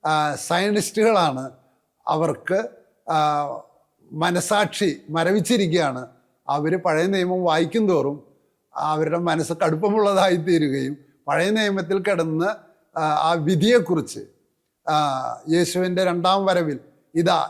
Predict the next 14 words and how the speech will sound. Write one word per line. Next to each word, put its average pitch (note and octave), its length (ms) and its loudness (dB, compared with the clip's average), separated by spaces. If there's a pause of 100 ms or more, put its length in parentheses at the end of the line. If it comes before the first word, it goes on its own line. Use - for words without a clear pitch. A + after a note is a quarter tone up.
ഇപ്പോൾ F3+ 300 0
ജെറുസലേം F3 560 0 (240)
പണിയും", F3 320 0 (560)
ആ, D3 80 0 (440)
എന്ന് F3 360 0 (640)
പറഞ്ഞുകൊണ്ടിരിക്കുകയാണ്. D#3 960 0 (480)
അപ്പൊ D3 180 -2
അത്തരം G3+ 380 0
ആൾക്കാര് D#3 580 0 (500)
യഥാർത്ഥത്തിൽ F#3+ 800 2
എന്താണോ, G3 560 2 (600)
ആ, D3+ 120 -4
ക്രിസ്തുമതത്തിൻ്റെ F3+ 920 -2
അന്തസറ്റ്, E3+ 640 -2